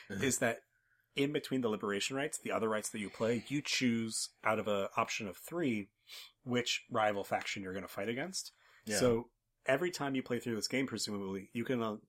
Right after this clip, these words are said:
Speaker 2: you can see different stories because
Speaker 1: Yes.
Speaker 2: I only played the Tempers twice. The time it's mandatory that you play them,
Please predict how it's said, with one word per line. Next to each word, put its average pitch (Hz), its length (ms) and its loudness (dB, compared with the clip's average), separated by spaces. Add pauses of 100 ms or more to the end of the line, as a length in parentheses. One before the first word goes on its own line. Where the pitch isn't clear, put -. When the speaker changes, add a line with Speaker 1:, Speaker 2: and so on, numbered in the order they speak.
Speaker 2:
you 127 100 -2
can 113 160 -4
see 120 460 -2
different 98 300 -4
stories 92 420 -4
because 107 160 0
Speaker 1:
Yes. - 440 2 (240)
Speaker 2:
I 139 160 6
only 190 180 0
played 127 260 0
the 107 80 -10
Tempers 98 480 -8
twice. - 420 -4
The 101 80 -12
time 113 280 -4
it's 104 200 -10
mandatory 107 460 -4
that 95 100 -6
you 87 80 -16
play 139 200 -2
them, 120 240 -4